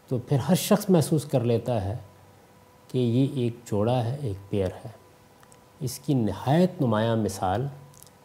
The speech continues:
सूरह फलक और सूरह नास है या सूरह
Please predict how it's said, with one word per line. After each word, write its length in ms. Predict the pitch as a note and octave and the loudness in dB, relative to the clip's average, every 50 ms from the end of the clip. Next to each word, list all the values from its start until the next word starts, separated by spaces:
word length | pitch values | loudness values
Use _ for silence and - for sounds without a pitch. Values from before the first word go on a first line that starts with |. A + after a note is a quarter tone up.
| - - - | -20 -20 -16
सूरह 400 | - - B2 B2 B2 B2 B2 A2+ F#2+ | -6 -2 0 2 2 4 2 0 -2
फलक 460 | - - B2 B2+ C#3 D3+ D3 D3+ - - | -4 -2 0 0 2 0 0 -4 -6 -6
और 100 | A#2 A2 | -6 -6
सूरह 380 | - - A2 G#2+ G#2+ G2+ G2 F#2+ | -6 -4 -4 -2 -2 -2 -4 -4
नास 440 | G2 F#2 E2+ E2+ E2+ - - - - | -4 -6 -4 -4 -6 -8 -8 -14 -16
है 100 | - A#2 - - - _ - - - - - - - - - - - - - - - - - | -16 -16 -18 -20 -20 _ -20 -20 -20 -20 -20 -20 -20 -20 -20 -20 -20 -20 -20 -20 -20 -18 -10
या 240 | - A2 A2 A2 A2 G#2+ | -4 -2 -2 0 -2 -2
सूरह 640 | - - - B2 B2 C3 C#3 C#3+ C#3+ E3 F#3+ F#3+ | -4 -4 -2 0 2 4 4 4 2 0 -2 -4